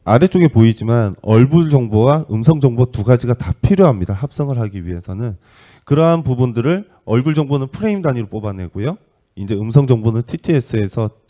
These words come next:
그 텍스트 추출하겠죠. 그리고 그런 부분들을 페이스 디텍션이나 멜-, 그 음성에서는 멜 스펙트럼그램이라는 알고리즘 통해서 이제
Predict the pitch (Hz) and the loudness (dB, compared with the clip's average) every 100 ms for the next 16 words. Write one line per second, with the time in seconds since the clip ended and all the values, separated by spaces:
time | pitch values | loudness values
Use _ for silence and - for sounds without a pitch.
0 | - _ _ - 95 92 92 - 196 - | -20 _ _ -4 0 2 0 -2 -6 -6
1 | - - - - 170 107 90 - 87 92 | -14 -14 -12 -2 0 0 -4 -8 -10 -10
2 | _ 117 120 139 160 - 156 170 135 113 | _ -6 -4 -4 -6 -2 0 0 0 -4
3 | 110 110 143 175 _ _ _ _ - 185 | -4 -6 -6 -8 _ _ _ _ -6 -4
4 | - 165 117 - 120 113 104 113 160 - | -4 -10 -14 -10 -8 -6 -6 -4 -6 -10
5 | _ _ 107 127 - _ - 107 95 113 | _ _ -2 -2 -2 _ -2 0 0 2
6 | 139 131 117 123 117 127 135 - 190 - | 0 0 -2 -4 -2 -2 -2 -2 -4 -4
7 | _ _ _ 151 131 123 120 113 110 110 | _ _ _ 0 2 4 4 4 2 0
8 | 104 131 156 _ - 101 123 123 123 - | -2 -6 -8 _ -8 -4 -4 -8 -14 -6
9 | 113 101 147 160 _ _ _ _ _ - | -4 -4 -4 -8 _ _ _ _ _ -12
10 | 101 123 151 156 | -4 0 -2 -4